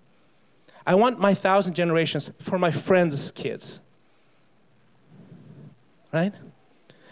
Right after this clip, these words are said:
When we were in Kiev, we spent some time, my father in the faith, his name is Andy Fleming. He spoke here a few, a few months ago. His daughter is in Kiev. He's married, has a kid. And I just love speaking to her as a grown-up with her husband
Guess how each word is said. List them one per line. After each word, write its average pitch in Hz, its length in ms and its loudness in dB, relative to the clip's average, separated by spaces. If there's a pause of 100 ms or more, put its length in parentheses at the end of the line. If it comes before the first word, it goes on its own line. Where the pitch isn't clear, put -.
When 165 160 2
we 190 80 4
were 208 60 4
in 180 60 0
Kiev, 202 280 4
we 165 100 2
spent 170 240 0
some 160 120 -6
time, 156 400 -2
my 143 180 0
father 180 300 2
in 147 60 -4
the 139 80 -2
faith, 139 180 -4
his 135 160 -8
name 143 160 -4
is 120 80 -8
Andy 127 200 -4
Fleming. 120 480 -6
He 127 220 -12
spoke 117 240 -2
here 107 160 -4
a 104 60 -6
few, - 180 -16
a 107 60 -12
few 120 120 -10
months 117 240 -8
ago. 107 220 -4 (840)
His 147 180 0
daughter 160 300 4
is 127 160 0
in 123 80 -4
Kiev. 104 400 -4
He's 117 180 -12
married, 143 480 0
has 107 140 -8
a - 20 -8
kid. 135 400 -4 (2250)
And 170 100 -2
I 185 60 2
just 175 220 0
love 175 440 2 (840)
speaking 175 460 -4
to 147 140 -2
her 123 360 0
as 123 120 -4
a 123 40 -4
grown-up 123 520 0
with 110 100 -4
her 117 120 -2
husband 110 540 -6